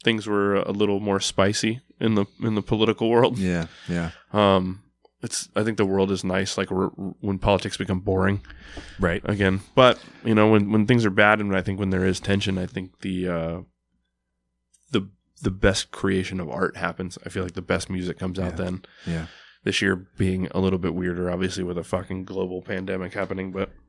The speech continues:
Speaker 2: Yeah, you ever, do you ever find yourself, like, just, you have a weird interaction with somebody, and it could have been years ago, and then you'll just sit there in the car, and all of a sudden remember that incident, and all of a sudden you're having that conversation again, and you're just, like,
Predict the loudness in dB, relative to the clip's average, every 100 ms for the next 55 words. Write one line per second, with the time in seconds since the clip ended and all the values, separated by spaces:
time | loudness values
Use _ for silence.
0 | _ -20 -20 2 6 10 10 8 4 -4
1 | 0 2 2 2 2 2 2 0 0 -2
2 | -2 -4 -8 -12 -20 _ _ _ 0 2
3 | 2 0 4 6 6 6 6 4 4 2
4 | 2 2 4 2 4 2 0 0 2 4
5 | 4 2 4 4 4 0 0 0 -2 0
6 | 2 2 0 0 2 2 2 2 6 6
7 | 4 2 2 0 2 2 4 4 2 -2
8 | -4 -4 0 2 4 4 2 2 0 0
9 | 0 -2 -4 -6 -4 -4 -4 -2 -2 0
10 | -2 -4 -18 -20 -20 -20 -8 0 2 4
11 | 4 0